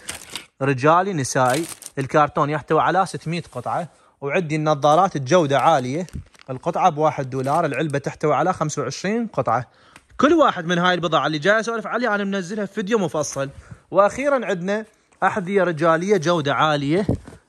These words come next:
الزوج بأربع دولارات، أحذية فخمة،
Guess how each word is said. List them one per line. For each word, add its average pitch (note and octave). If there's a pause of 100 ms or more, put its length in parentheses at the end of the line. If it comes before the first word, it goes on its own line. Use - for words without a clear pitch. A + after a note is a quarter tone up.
(100)
الزوج E3 (280)
بأربع D3
دولارات، A#2+ (500)
أحذية D#3+
فخمة، C3